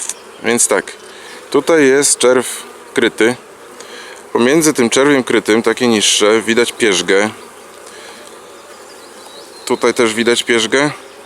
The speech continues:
Widać pierzgę. Tam takie białe, to są już larwy. E, miodek pokażę na innej ramce.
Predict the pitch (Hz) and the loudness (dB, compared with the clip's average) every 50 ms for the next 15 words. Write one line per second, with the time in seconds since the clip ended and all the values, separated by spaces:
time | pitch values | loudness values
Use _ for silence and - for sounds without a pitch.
0 | - - - - - - 107 98 95 90 - - 95 92 78 80 - - - - | -20 -20 -20 -12 -4 -4 0 0 0 -2 -2 -2 0 0 0 -2 -6 -8 -12 -12
1 | - - - - - - - - - - - - - - - - - - - - | -18 -18 -18 -18 -18 -18 -18 -18 -16 -16 -16 -16 -16 -16 -16 -18 -20 -20 -20 -20
2 | - - - - - - - - - 127 143 151 135 139 127 - 131 117 120 117 | -20 -20 -20 -20 -20 -16 -8 -4 -2 0 0 2 0 0 0 0 0 2 2 2
3 | 113 107 107 107 117 127 131 - - - - - - - - - - - 117 - | 4 4 2 2 2 0 -2 -6 -12 -20 -20 -20 -20 -20 -16 -8 -4 -2 0 2
4 | - 135 123 117 - 120 113 104 95 90 80 95 101 117 117 - - - - - | 2 2 2 2 2 2 2 2 2 2 2 2 0 0 -2 -8 -18 -20 -20 -20
5 | - - - - - - - - - - - - - - - - - - - - | -20 -20 -20 -20 -18 -18 -18 -18 -20 -20 -20 -20 -20 -20 -20 -20 -20 -20 -20 -20
6 | - - - - - - - - - - - 110 107 104 104 104 101 101 101 101 | -20 -20 -18 -18 -18 -18 -18 -18 -12 -4 -2 0 2 2 2 2 2 2 2 2
7 | 101 98 101 - - - - - - - - - - - - - - - - 120 | 0 0 -2 -6 -12 -18 -20 -20 -20 -20 -20 -20 -20 -20 -20 -20 -18 -10 -4 -2
8 | 139 147 139 131 - - - 123 - 131 123 120 120 113 113 113 113 147 123 110 | 0 2 2 0 -2 -2 -4 0 0 2 2 2 2 2 2 2 2 2 2 2
9 | 107 107 104 101 98 92 - 110 110 123 | 2 2 2 0 0 0 0 0 0 0